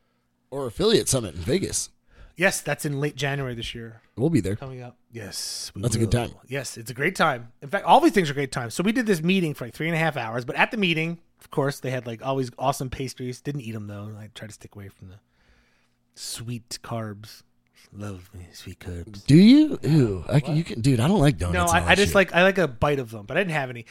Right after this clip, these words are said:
Speaker 2: But they did have beer, and I had beer. So
Speaker 1: <laughs>
Speaker 2: they had beer and coffee and wine. But, you know, it was in this cool thing. I just love going to New York, and so,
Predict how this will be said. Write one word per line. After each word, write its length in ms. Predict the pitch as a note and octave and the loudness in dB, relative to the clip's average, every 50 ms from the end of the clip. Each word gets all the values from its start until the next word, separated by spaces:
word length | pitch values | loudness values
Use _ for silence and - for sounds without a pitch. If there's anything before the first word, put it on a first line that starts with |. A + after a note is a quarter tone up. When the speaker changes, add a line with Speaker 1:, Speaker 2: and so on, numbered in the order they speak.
| - - - | -16 -10 -6
Speaker 2:
But 120 | D#3+ D3+ | -4 0
they 80 | E3+ F3+ | 0 2
did 140 | G3 A#3+ G#3+ | 2 4 6
have 180 | G#3+ F3+ C#3 | 4 4 4
beer, 220 | - D3+ B2+ A#2+ A2+ | 2 -2 0 -2 -2
and 100 | A2 A2 | -4 -6
I 60 | A2+ | -6
had 200 | A2 A2 G2+ F#2+ | -8 -8 -10 -12
beer. 300 | - E2+ D#2 - - - - _ _ _ _ - - | -14 -16 -16 -18 -20 -20 -20 _ _ _ _ -20 -18
So 300 | - - D3+ C#3 C3+ C3 B2+ - - - - | -14 -10 -10 -10 -6 -6 -6 -6 -4 -4 -6
Speaker 1:
<laughs> 240 | - - - - - | -6 -6 -8 -10 -10
Speaker 2:
they 80 | D3+ D3+ | -8 -4
had 240 | D#3 E3 D#3+ C#3+ A#2+ | -2 -2 -2 0 0
beer 180 | E3 D#3+ D#3+ | 0 2 2
and 100 | D3+ C#3+ | 0 0
coffee 520 | - - C#3 C3+ B2+ - D3+ B2+ B2 B2 A#2 | -2 -2 0 -2 -2 -2 -4 -6 -6 -6 -6
and 100 | A#2+ A#2+ | -6 -6
wine. 220 | B2 A#2+ A#2+ B2 | -6 -6 -6 -4
But, 200 | B2+ C#3 C#3 D3 | -4 -4 -4 -2
you 60 | D#3+ | 0
know, 60 | E3+ E3+ | 0 2
it 20 | |
was 120 | E3+ D#3+ | 2 0
in 60 | F3+ F3+ | 0 -2
this 120 | E3+ - | -4 -4
cool 300 | - - F#3+ F3 E3 D3+ | -2 0 2 2 2 0
thing. 260 | C#3+ D#3+ D#3+ E3 E3+ | -2 -4 -6 -4 -2
I 80 | E3+ G3+ | -2 -2
just 160 | G#3 F#3+ - | -2 -2 0
love 160 | F#3 F3+ E3 C#3 | 2 2 2 2
going 160 | D3 D3+ C3+ | 2 0 0
to 60 | B2 | -2
New 80 | A#2+ A#2+ | -4 -4
York, 340 | B2+ C3+ B2+ A2 A2 - | -2 -4 -4 -6 -10 -14
and 100 | C3 A#2 | -20 -20
so, 300 | A2+ - B2 A#2 A2+ A2+ | -20 -18 -18 -18 -18 -18